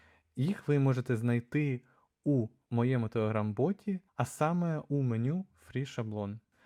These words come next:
Можливо, хтось із вас вже брав стару версію мого шаблону, тому раджу вам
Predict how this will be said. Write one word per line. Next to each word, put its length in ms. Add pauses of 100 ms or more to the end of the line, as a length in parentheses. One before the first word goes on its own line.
(120)
Можливо, 320
хтось 280
із 140
вас 280
вже 480
брав 500 (120)
стару 300
версію 420
мого 180
шаблону, 540 (320)
тому 400
раджу 420
вам 380